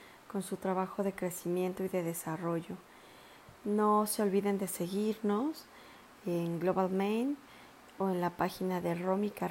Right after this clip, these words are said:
Ruiz, que está también por Instagram, Facebook, Twitter, eh, por todas las, las redes estamos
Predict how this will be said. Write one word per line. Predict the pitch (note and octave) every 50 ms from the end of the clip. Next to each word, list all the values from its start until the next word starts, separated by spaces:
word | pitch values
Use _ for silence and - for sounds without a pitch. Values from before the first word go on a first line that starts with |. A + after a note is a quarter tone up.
| - -
Ruiz, | F3 - - D4 F4 F4 - - - - - - - - - - - - -
que | - - G3
está | F#3 F#3 - - F3
también | - G3 F#3 F3+ F3 F#3 F3+ F3+ F3+ F3+ F3 - -
por | F3+ F3+ F3 - - -
Instagram, | - F#3+ G3 G3 F#3+ - - F#3+ F#3+ F#3+ F#3 F#3 F#3 F#3
Facebook, | - - F3+ F3+ F3 F3+ - - - - F3 - - - -
Twitter, | - F3 F3 F3 F3+ F3 F3 F#3 F#3+ F#3+ - - - - - - - - - - - - - - - - - -
eh, | F3 E3+ - - - - - - - -
por | F3+ F3+
todas | - - B3 A#3+ B3 B3
las, | A#3+ A3 G3+ F3+ F3 E3+ - - -
las | F3+ F3 F3 E3+ E3+
redes | F3 F3+ F3+ F3+ F3+ F3+ - -
estamos | F3 - - - E3+ E3+ E3 E3 D#3+ E3+ E3